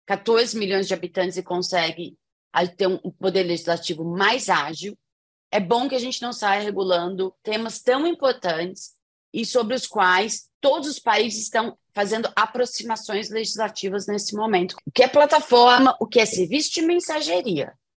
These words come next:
porque são essas duas frentes que estão sendo utilizadas, né,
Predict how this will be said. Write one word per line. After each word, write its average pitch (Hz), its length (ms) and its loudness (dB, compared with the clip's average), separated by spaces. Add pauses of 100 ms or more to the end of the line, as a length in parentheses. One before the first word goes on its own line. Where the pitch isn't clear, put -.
(160)
porque 214 200 0
são 233 220 2
essas 240 320 -2
duas 294 480 -2
frentes 214 840 -4 (200)
que 214 100 -10
estão 196 640 0 (420)
sendo 185 240 0
utilizadas, 208 1080 -2 (160)
né, 180 280 0